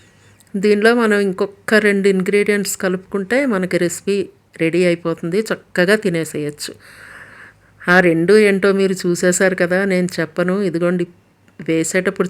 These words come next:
చెప్తాను మీకు పేర్లు. మనం ఈ పిండి ముద్దని రెండు పార్ట్స్‌గా చేసుకోవాలి. అదిగో ఒక ఇంగ్రీడియంట్ ఏంటంటే మనం పచ్చి కొబ్బరి అన్నమాట, అది యాడ్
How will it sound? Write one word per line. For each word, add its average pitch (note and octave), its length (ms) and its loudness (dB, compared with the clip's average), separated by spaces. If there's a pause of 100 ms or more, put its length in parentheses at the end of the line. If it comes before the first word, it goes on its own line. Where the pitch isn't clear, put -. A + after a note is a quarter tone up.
చెప్తాను D#3+ 460 -6
మీకు D#3+ 240 -10
పేర్లు. D#3+ 380 -2 (1700)
మనం F#3 160 0 (100)
ఈ - 100 0
పిండి F3+ 260 0
ముద్దని G3+ 360 0 (160)
రెండు F3 240 -2
పార్ట్స్‌గా E3+ 420 -4 (100)
చేసుకోవాలి. E3+ 560 -4 (540)
అదిగో E3+ 260 0 (140)
ఒక E3 100 -4 (2000)
ఇంగ్రీడియంట్ F3+ 640 2
ఏంటంటే E3+ 480 0 (200)
మనం F3 180 0 (240)
పచ్చి F3 360 -2
కొబ్బరి E3 300 0
అన్నమాట, D3+ 360 -6 (220)
అది D#3+ 160 -2 (120)
యాడ్ D#3+ 200 -4